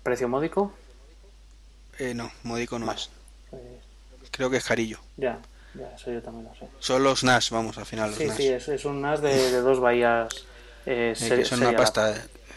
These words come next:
Speaker 2: ciento y pico, doscientos pavos mínimo, ¿no?
Speaker 1: Pues más o menos, yo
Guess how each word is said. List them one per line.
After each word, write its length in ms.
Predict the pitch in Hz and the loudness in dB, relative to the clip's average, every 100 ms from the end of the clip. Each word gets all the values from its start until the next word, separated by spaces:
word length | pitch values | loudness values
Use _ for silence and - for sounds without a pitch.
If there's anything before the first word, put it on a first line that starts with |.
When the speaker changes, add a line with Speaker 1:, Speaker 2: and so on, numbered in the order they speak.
| - | -8
Speaker 2:
ciento 260 | - 135 127 | 0 2 2
y 40 | |
pico, 180 | 127 131 | 0 2
doscientos 320 | 120 127 117 | 2 0 0
pavos 240 | - 131 127 | 6 6 6
mínimo, 320 | 135 131 127 | 4 2 -2
¿no? 120 | 190 - - - - - | -6 -10 -20 -20 -20 -10
Speaker 1:
Pues 540 | 127 113 110 113 113 113 | -4 -2 -2 -2 -4 -4
más 180 | 135 135 | -4 -4
o 60 | |
menos, 300 | 120 117 107 | -6 -8 -8
yo 640 | 117 120 120 120 117 117 | -6 -2 -2 -2 -4 -6